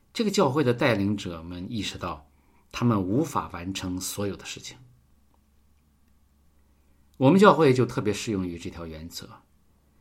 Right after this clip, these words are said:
以前如果我们教会有人住院了，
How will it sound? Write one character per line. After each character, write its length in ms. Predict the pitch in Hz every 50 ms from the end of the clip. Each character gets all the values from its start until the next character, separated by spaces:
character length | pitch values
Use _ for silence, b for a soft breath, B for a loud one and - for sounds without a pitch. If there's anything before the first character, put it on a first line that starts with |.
| _ _ _ _ _ _ _ _ _ _ _ -
以 100 | 131 120
前 260 | 123 - 143 143 151
如 160 | 143 147 151
果 120 | 147 147
我 100 | 127 117
们 100 | 110 117
教 220 | 110 135 123 113 98
会 380 | 101 117 110 104 101 98 95
有 120 | 95 95 95
人 200 | 92 95 101 107
住 140 | 113 127 127
院 200 | 135 139 117 92
了， 240 | 82 - - -